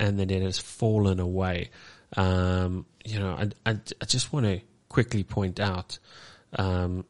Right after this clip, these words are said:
he, he started at eleven point five million. He went up to eleven point seven million. He's down at eleven point five million. I can't understand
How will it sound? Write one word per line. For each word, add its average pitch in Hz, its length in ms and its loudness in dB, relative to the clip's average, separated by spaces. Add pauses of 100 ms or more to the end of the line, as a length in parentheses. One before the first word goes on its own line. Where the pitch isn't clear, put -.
(120)
he, - 380 -12 (180)
he 120 180 4
started 143 540 4
at 101 120 6
eleven 95 360 0
point 92 220 -2
five 95 260 -2
million. 95 220 0
He 113 160 6
went 127 340 4
up 120 120 2
to 104 120 2
eleven 98 280 0
point 104 200 -2
seven 101 180 0
million. 101 200 -4 (320)
He's 123 180 2
down 190 240 4
at 147 140 4
eleven 117 240 4
point 104 220 -2
five 101 340 2
million. 95 300 0
I 113 160 -8 (100)
can't 165 360 -4 (180)
understand 120 920 2